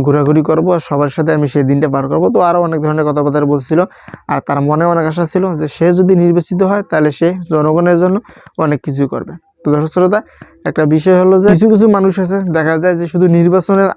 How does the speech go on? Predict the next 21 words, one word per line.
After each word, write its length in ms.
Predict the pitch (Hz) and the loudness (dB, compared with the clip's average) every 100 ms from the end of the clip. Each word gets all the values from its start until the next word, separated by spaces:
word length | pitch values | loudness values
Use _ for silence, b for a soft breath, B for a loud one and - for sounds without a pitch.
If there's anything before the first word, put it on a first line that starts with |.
| 165 | -2
আগে, 160 | 160 190 180 | -2 -6 -6
মানে 220 | 165 160 156 | -6 -6 -2
কয়েকদিন 320 | 190 180 196 | 0 2 0
আগ 160 | - 165 - | -2 -8 -4
থেকে 180 | 185 302 208 _ | -4 -4 -10 _
তারা 160 | 165 156 143 | -2 0 2
গরিব 200 | 151 151 | 2 2
অসহায় 220 | 151 156 156 | 0 0 0
মানুষের 300 | 156 135 156 139 | -2 0 -2 -2
সঙ্গে 180 | 147 147 160 | -2 0 -2
কাজ 120 | 147 - | -6 -4
করে 160 | 147 151 b b b - | -2 -2 b b b -6
বা 140 | 147 139 139 | -4 -2 0
গরিব 220 | 151 156 147 | 2 2 0
অসহায় 260 | 139 151 151 | 0 -2 -2
মানুষের 240 | 147 139 143 | -2 -2 -2
সঙ্গে 160 | 147 151 | -2 0
কথাবার্তা 440 | 156 156 147 156 143 | -2 -2 -2 -2 -2
বলে, 120 | 156 214 | 0 0
অনেক 240 | 202 190 175 | 0 0 0
ধরনের 340 | 175 175 | 0 0